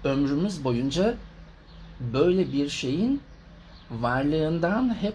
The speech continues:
uzaklaştırılmışız. Varlığından uzaklaştırılmak demek, böyle bir gerçekten hep uzaklaştırıldık. Böyle bir gerçek bize yasaklatıldı.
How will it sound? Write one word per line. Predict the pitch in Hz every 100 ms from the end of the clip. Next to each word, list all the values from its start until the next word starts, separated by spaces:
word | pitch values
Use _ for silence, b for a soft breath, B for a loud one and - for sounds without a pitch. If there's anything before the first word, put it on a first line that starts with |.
| -
uzaklaştırılmışız. | 127 131 127 131 123 127 - 120 120 120 160 - 98 98 - - - - - - - -
Varlığından | 127 123 135 156 156 208
uzaklaştırılmak | 156 123 120 120 120 123 - 117 113 123 127
demek, | - 156 220 - - B B B B
böyle | 123 123 196 175 127
bir | 123 113 135
gerçekten | 127 127 - 165 156 - 196 233 190
hep | 247 -
uzaklaştırıldık. | 120 127 117 120 110 120 - 104 98 - - - - - B B B
Böyle | 123 185 185 131
bir | 120 120
gerçek | 135 131 - 214 - - -
bize | 123 127 127 185 233 - - -
yasaklatıldı. | 113 117 123 123 123 131 120 120 117 113 117 123